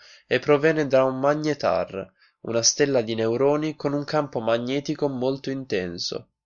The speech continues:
Gli F R B,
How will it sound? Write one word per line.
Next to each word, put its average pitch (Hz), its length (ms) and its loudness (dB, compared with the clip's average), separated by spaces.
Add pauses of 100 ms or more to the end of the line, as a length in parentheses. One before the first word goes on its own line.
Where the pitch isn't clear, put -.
(960)
Gli 113 260 4
F 143 280 8
R 143 300 6
B, 107 400 -4